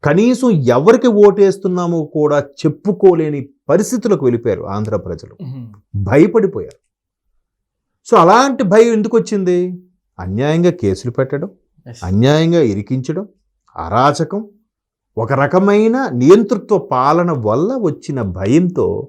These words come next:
Speaker 2: మ్మ్.
Speaker 1: అలా భయ-, వచ్చి, "హా, హా, అన్న, అన్న, సూపర్ అన్న, అన్న, జై అన్న, జై, ఆ, జై, జై కొట్టారు, జై జైలు కొట్టారు, పా-, అక్కడికి వెళ్తే బిర్యానీ ఇచ్చినా ఇవ్వకపోయినా మీటింగ్లకు వెళ్ళారు, అన్నీ చేశారు." సైలెంట్గా, "బో, ఈడుగానుంటే మా పరిస్థితి బాగోదులే, ఎతగాడుంటే"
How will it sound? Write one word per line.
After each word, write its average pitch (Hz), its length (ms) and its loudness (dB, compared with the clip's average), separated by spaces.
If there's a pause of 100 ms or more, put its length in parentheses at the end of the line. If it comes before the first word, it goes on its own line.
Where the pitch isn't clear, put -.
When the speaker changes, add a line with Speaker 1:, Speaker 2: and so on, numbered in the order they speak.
Speaker 2:
మ్మ్. 139 180 -18 (220)
Speaker 1:
అలా 131 220 2
భయ-, 120 280 -2
వచ్చి, 113 240 -4
"హా, 135 160 -4
హా, 156 120 -2
అన్న, 139 160 -2
అన్న, 131 240 -2
సూపర్ 120 320 -4
అన్న, 101 140 -6
అన్న, 110 220 -4
జై 110 260 0
అన్న, 104 160 0
జై, 98 260 -2 (440)
ఆ, 98 160 -2
జై, 90 260 -2
జై 113 200 4
కొట్టారు, 104 400 0
జై 101 200 2
జైలు 110 200 4
కొట్టారు, 92 480 -4 (260)
పా-, 104 380 -2
అక్కడికి 104 260 -4
వెళ్తే 110 240 0
బిర్యానీ 117 440 2
ఇచ్చినా 120 320 -4
ఇవ్వకపోయినా 110 560 0
మీటింగ్లకు 104 500 0
వెళ్ళారు, 98 300 0
అన్నీ 98 320 0
చేశారు." 101 400 -4 (720)
సైలెంట్గా, 107 760 0 (380)
"బో, 95 420 2
ఈడుగానుంటే 92 580 -2
మా 90 160 -2
పరిస్థితి 85 400 -8
బాగోదులే, 82 760 -6 (180)
ఎతగాడుంటే" 87 800 -6